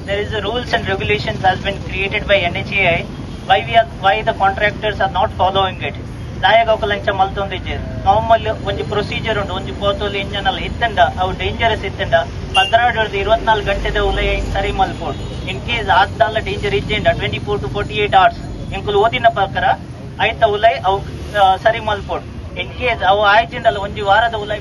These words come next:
ಮಾತ ಸರಿ ಆವೊಡು ಅಂಡ ದಾಯಗ ಆವೊಂದಿಜ್ಜಿ. ಪ್ಲಸ್ ಎನ್ ಎಚ್ ಐ, ಎನ್ ಎಚ್ ಐ normally inspection ಮಲ್ಪೊಡು. ವಾರ ವಾರ ಅಂಡ ಇಂಚಿನ ಇನ್ಸ್ಪೆಕ್ಷನ್ ಮಲ್ತದ ಅಕ್ಕುಲು ನೋಟಿಫೈ ಮಲ್ತೆಂಡ ಕಾಂಟ್ರಾಕ್ಟರ್‌ಗ್ ಅಕ್ಕುಲು ದಾಯಗ ಐತ ಮಿತ್ತ ಆಕ್ಷನ್ ದೆತೊನೊಂದಿಜ್ಜೆ. ಓಕೆ,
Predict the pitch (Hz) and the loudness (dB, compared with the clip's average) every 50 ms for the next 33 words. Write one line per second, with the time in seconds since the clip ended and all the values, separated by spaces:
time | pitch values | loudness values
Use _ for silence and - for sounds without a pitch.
0 | - - - 196 202 202 214 220 202 - 202 202 208 202 196 196 208 202 196 180 | -8 -10 -8 -8 -6 -2 -2 -2 0 0 0 0 2 4 4 4 4 2 0 0
1 | 180 185 202 202 196 180 196 220 226 226 190 190 196 202 220 - 196 180 - - | -2 -2 -2 0 2 4 6 6 4 6 4 4 4 2 0 -2 -4 -6 -6 -6
2 | - - - - - - - - - - 214 220 226 - 208 202 202 202 220 233 | -10 -10 -10 -10 -10 -10 -10 -10 -8 -2 0 0 0 0 -4 -6 -4 -4 -4 -2
3 | - 226 214 208 208 208 208 208 202 202 180 190 196 220 226 226 - 240 226 220 | 0 0 0 0 -2 -2 -4 -6 -6 -6 -6 -6 -2 -2 -2 -2 -2 -4 -2 -2
4 | 214 220 220 220 208 202 - 202 196 190 190 190 190 214 - 220 214 208 196 202 | 0 0 0 0 -2 -4 0 2 2 2 2 2 0 2 0 -2 -2 -2 -4 -6
5 | - - 226 214 - - 233 - 196 196 196 190 190 180 170 170 180 196 196 214 | -6 -6 -6 -6 -4 -4 -4 -2 -2 -2 -2 -2 -6 0 4 6 6 6 6 4
6 | 202 202 196 196 190 190 190 196 185 - - 185 196 190 180 180 175 180 - - | 0 2 4 4 2 2 0 -6 -6 -8 -6 -4 -4 -2 -2 -4 -6 -6 -8 -6
7 | - 220 220 - - 220 208 190 190 190 190 202 196 180 180 175 - 202 190 180 | -4 -4 -4 -2 -2 -4 0 0 -2 -2 -2 -4 -4 -4 -4 -4 -6 -6 -4 -4
8 | 190 - 247 - 220 208 196 185 185 185 196 - 220 214 208 196 170 - 180 190 | -4 -4 0 0 2 2 2 0 -2 -2 0 0 0 2 4 2 2 2 0 -2
9 | 190 208 196 196 196 - 185 175 165 165 196 226 233 - - - - - - - | 0 0 -2 -2 -2 -4 -4 -2 -2 -2 -4 -4 -4 -4 -8 -8 -8 -10 -10 -10
10 | - - 196 220 - 226 220 214 214 214 220 226 214 208 - 220 202 202 196 - | -2 -2 -2 0 0 -2 0 2 4 6 6 4 4 -2 -4 -4 -6 -6 0 2
11 | 190 190 190 - 220 214 - 180 180 185 202 196 185 185 180 175 170 - 147 143 | 2 2 2 -2 -6 -6 -4 -6 -6 -4 -4 -4 -4 -4 -6 -6 -6 -6 -6 -6
12 | 139 - - - - - - - - - 190 196 - - 208 202 175 | -6 -8 -8 -8 -8 -6 -6 -6 -2 -2 0 0 0 -2 -2 -2 -2